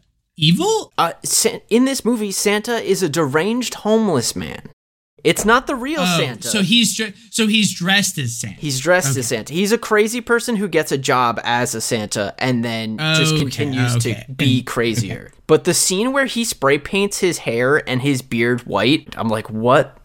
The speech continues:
Speaker 2: the fuck are we
Speaker 1: Wow.
Speaker 2: getting
Speaker 1: I can't
Speaker 2: next?"
Speaker 1: believe I've never heard of this movie. And so how br-, how brutal does this one get?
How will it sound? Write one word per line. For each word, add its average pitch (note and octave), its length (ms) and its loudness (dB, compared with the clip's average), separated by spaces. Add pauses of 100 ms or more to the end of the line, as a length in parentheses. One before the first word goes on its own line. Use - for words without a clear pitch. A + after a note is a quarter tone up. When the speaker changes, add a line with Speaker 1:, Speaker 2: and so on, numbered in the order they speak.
(100)
Speaker 2:
the E2 140 -2
fuck - 600 -2
are A#2+ 120 -4
we D3+ 200 -2
Speaker 1:
Wow. G3+ 120 0
Speaker 2:
getting A2+ 320 -4
Speaker 1:
I G3+ 80 2
can't - 120 -2
Speaker 2:
next?" D4+ 140 -2
Speaker 1:
believe D4+ 180 -2
I've C4+ 160 0
never D4+ 260 -2
heard C#4 240 -4
of E4+ 80 -10
this G3+ 180 -4
movie. A#2 240 -4
And F3+ 160 2
so A3 100 2
how B3+ 300 0
br-, B3 140 -12
how B3 200 -2
brutal A3 360 0
does B2+ 140 2
this B2+ 160 0
one A2 200 0
get? F2+ 220 -10